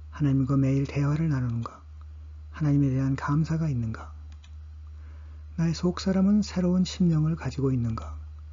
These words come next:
나의 속사람은 행동에 일치된 삶을 사는가? 나의 심령은 주님을 바라보며 기쁘게 해드릴 마음이 있는가? 마귀와의 연-, 영적 전쟁은 어떤 상태인가?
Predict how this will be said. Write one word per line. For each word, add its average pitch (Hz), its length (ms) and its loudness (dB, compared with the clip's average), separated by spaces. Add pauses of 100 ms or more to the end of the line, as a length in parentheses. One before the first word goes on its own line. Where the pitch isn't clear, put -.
(460)
나의 135 200 0
속사람은 143 760 0
행동에 156 480 2
일치된 165 520 0
삶을 156 380 0
사는가? 123 540 -6 (720)
나의 139 220 0
심령은 160 640 4
주님을 151 400 4
바라보며 139 640 0
기쁘게 147 360 -2
해드릴 139 440 0
마음이 135 320 2
있는가? 151 400 0 (1120)
마귀와의 147 520 4
연-, 143 220 4 (140)
영적 165 380 2
전쟁은 151 440 4
어떤 170 260 0
상태인가? 127 720 -2